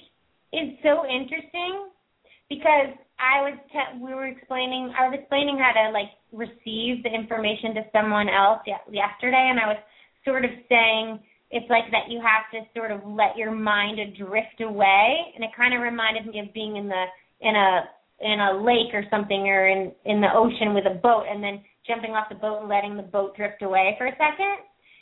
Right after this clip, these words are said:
and then, then all of a sudden it can, whatever it is, can, will, you can receive it, receive the information. And I think that's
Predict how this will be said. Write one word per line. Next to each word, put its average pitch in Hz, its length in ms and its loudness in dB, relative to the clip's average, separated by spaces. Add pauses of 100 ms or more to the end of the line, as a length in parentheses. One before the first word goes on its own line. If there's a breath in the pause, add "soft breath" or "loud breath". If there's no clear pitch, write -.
(120)
and 247 180 -2
then, 262 380 0 (180)
then 269 220 2
all 240 200 4
of 233 120 -4
a 240 120 -16
sudden 226 340 -2
it 220 160 -12
can, 214 400 -12
whatever 208 480 0
it 208 100 -2
is, 208 280 0 (100)
can, 208 180 -6
will, 202 440 0 (260)
you 208 220 -6
can 202 360 -4
receive 339 460 0
it, - 220 -2
receive 220 420 -10
the 220 100 -4
information. 226 800 -4 (360 soft breath)
And 240 120 2
I 247 60 -4
think 269 220 -2
that's 240 240 2